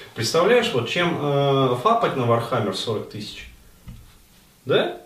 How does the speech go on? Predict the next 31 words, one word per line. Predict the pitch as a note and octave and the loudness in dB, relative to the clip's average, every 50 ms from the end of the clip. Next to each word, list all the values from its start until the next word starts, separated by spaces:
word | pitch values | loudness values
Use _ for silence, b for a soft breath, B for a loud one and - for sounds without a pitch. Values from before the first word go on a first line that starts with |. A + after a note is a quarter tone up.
| - - | -4 2
То | D3 | 2
есть, | C3+ C3+ C3+ - D3+ | 4 4 2 2 2
э, | D3 C#3+ C#3 C#3 C3+ C3 C3 C3 - - | 4 6 6 6 6 6 4 4 2 0
абсолютно | D3+ D3 - - G3+ A3+ B3+ - - F3+ | 0 0 2 2 2 2 2 2 0 0
выдуманная | D3 D3 F#3+ F#3+ F3+ F3 D#3+ D3 C3+ A#2+ A2+ | 2 2 2 2 2 0 0 0 0 0 0
вселенная, | - - - G#2 G#2+ B2 C3 B2+ B2 A#2 A2+ A2 | -2 -4 -6 -4 -2 -2 0 0 -2 -2 -2 -4
абсолютно, | A2 - - B2 B2 D3 F3 - C3+ A#2 | -4 -4 -2 -2 -2 -2 -4 -4 -6 -4
как | A2 G#2+ G2+ G2+ - | -4 -4 -4 -4 -2
бы, | G#2 G2+ G2+ G2+ G2+ G2+ G2 G2 F#2+ G#2 A2+ | -2 -2 -2 -2 -2 -2 -2 -2 -2 -4 -4
ничего | A#2+ B2 - F3+ F3 | -4 -4 -6 -6 -6
интересного | D#3 C#3 - A2 B2 C#3 C#3 - B2 A#2 G#2+ | -6 -4 -4 -4 -4 -4 -6 -6 -8 -10 -8
нету. | G#2 G#2+ A2 G#2+ A2 A2+ B B B B B B B B B - | -8 -8 -8 -8 -10 -12 B B B B B B B B B -6
Вот. | A2+ A2 G#2 F#2+ - | -2 -2 0 0 0
Ну, | C#3 C#3 | -2 -2
интересно, | - - - - C3+ F3 G3 F#3+ - C#3+ B2+ | -2 -2 -4 -2 0 0 0 0 -2 -6 -6
конечно, | A#2 A2 G#2+ G2+ F#2+ - - - - | -6 -6 -6 -6 -8 -8 -12 -10 -6
экшен. | G#2+ A2 G#2+ G#2+ - - - - - - _ _ B B B B B B B B B _ - | -4 -2 -2 -2 -6 -10 -12 -14 -18 -20 _ _ B B B B B B B B B _ -6
А | A2 A2+ A2+ A#2 A#2 | 0 4 4 6 6
вот. | B2 B2+ A2+ G2+ F2+ - - | 6 6 4 4 2 0 0
А | A2+ A2+ A2+ A2+ A#2 A2+ A2+ A2+ A2+ | 2 2 4 6 6 6 4 4 2
тут | - F3 F3 F3 | 0 -2 -4 -4
ты | D3+ | -4
представляешь, | C#3+ C#3+ C3+ - - D3 C#3+ F3 G#3 A#3 D#3+ D#3+ C#3+ - - - | -4 -4 -4 -2 0 2 2 4 4 4 4 4 2 0 -4 -6
э, | A#2+ B2 A#2+ A#2 A2+ G#2+ A#2 | -2 0 2 4 4 4 2
игрушка, | A#2+ - D#3+ G#3+ A3+ - - - C3+ A2+ | 0 0 0 0 -2 -2 0 0 2 2
э, | G#2+ G2+ F2+ F2+ F#2+ F#2+ F#2+ - - A2+ A2+ | 2 2 0 0 0 0 0 0 0 2 2
реальная, | B2+ C#3+ D3 D3 C#3 A#2 A2 G#2 G2 F#2+ F#2+ | 4 4 4 4 4 4 2 2 0 0 -2
вот | F#2+ F#2+ - | -2 -2 -2
такая | - G#2 - - A2+ G#2 | -4 -6 -2 2 2 2
вот | G#2 G#2 G2+ A2 | 2 2 0 0
эпохальная, | - - - A2+ - F#3 G#3 A3+ G#3 F3+ - - B | 0 0 -2 0 2 4 4 4 4 4 2 0 B